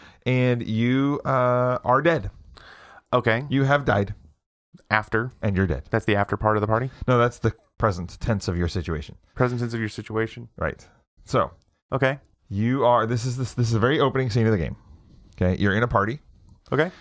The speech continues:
Speaker 1: You're walking around and you're chatting with your other people because you have just graduated from college.
Speaker 2: Oh, okay.
Speaker 1: Okay? So these are all your little friends.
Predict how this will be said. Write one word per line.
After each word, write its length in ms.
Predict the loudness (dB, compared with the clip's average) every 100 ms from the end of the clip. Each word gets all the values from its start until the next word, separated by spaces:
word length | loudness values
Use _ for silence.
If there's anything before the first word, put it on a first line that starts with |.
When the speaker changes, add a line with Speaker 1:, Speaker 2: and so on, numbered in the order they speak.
| -2
Speaker 1:
You're 140 | 2
walking 280 | 4 2 2
around 260 | 2 4 2
and 80 | 2
you're 80 | 0
chatting 320 | 2 2 2
with 160 | 2
your 120 | 2 2
other 180 | 2
people 300 | 0 0 0
because 280 | 0 0 2
you 100 | 2
have 100 | 0
just 260 | 2 0 2
graduated 420 | 0 2 2 2
from 100 | -2
college. 360 | -6 -8 -10 -20 _ _ _ _ _ _ _ _ _ _ _ _ _ _ 0
Speaker 2:
Oh, 160 | 2 4
okay. 120 | 4 2
Speaker 1:
Okay? 80 | 0 _
So 160 | -6 -4
these 200 | -2 2
are 80 |
all 120 | 2 2
your 120 | 0
little 140 | -2
friends. 400 | 0 -2 -2 -10